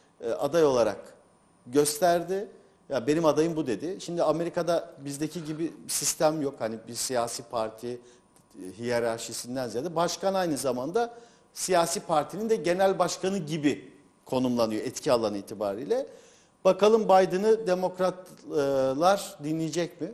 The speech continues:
Onu zamanla göreceğiz. Şu adayını açıkladı Kamala Harris olarak.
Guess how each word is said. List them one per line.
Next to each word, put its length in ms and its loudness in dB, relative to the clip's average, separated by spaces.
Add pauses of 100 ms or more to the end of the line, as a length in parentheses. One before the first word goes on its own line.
(100)
Onu 260 -4
zamanla 440 -2
göreceğiz. 680 -6 (160)
Şu 100 -12
adayını 320 -4
açıkladı 420 -8
Kamala 300 -8
Harris 260 -10
olarak. 260 -6